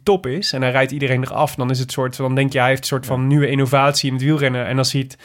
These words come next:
Speaker 1: met, met zijn gekke stijltje en met zijn armpjes breed en dat soort dingen allemaal. Maar als hij aan het leiden is, dan ziet het er echt, inderdaad echt, echt amateuristisch uit. Maar Aru is natuurlijk eigenlijk nog, is, ik bedoel,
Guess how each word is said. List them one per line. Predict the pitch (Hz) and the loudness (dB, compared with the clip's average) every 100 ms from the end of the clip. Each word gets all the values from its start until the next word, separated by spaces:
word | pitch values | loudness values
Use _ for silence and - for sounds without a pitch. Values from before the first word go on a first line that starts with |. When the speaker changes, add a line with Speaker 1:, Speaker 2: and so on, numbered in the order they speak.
| - - - - 135 | -20 -20 -18 -4 0
Speaker 1:
met, | 131 131 | 0 0
met | 131 123 | -4 -2
zijn | 131 | -2
gekke | 143 - | -2 -4
stijltje | - 139 131 131 165 | -2 0 0 -4 -6
en | |
met | 139 | -4
zijn | 127 | -2
armpjes | 131 139 139 127 | 0 2 2 -2
breed | 123 131 131 135 | 2 2 2 0
en | 127 | -4
dat | 131 131 | -6 -4
soort | 139 | -6
dingen | 135 127 | -4 -6
allemaal. | 123 123 143 - - - - | -4 -4 -4 -8 -20 -16 -2
Maar | 135 | 0
als | - | 2
hij | 139 | 2
aan | |
het | 127 | 2
leiden | 135 156 131 | 2 2 0
is, | 113 | -4
dan | 131 | -4
ziet | 117 127 | -4 -4
het | 120 | -4
er | 120 | -6
echt, | 123 - | -8 -6
inderdaad | 123 123 127 123 | -4 0 0 0
echt, | 117 - - _ - | -6 -10 -18 _ -6
echt | - - | -6 -2
amateuristisch | 135 131 135 175 - - | -4 -2 -4 -6 -6 -10
uit. | 113 127 - _ - - - | -10 -10 -14 _ -20 -20 -4
Maar | 120 139 | 0 2
Aru | 151 151 175 190 | 2 2 4 2
is | 143 | 0
natuurlijk | - 127 - | -6 -6 -2
eigenlijk | 127 123 120 | -2 -2 -4
nog, | 135 135 - | -4 -4 -8
is, | - - _ | -8 -8 _
ik | - - | -20 -4
bedoel, | 131 127 117 | -2 0 -4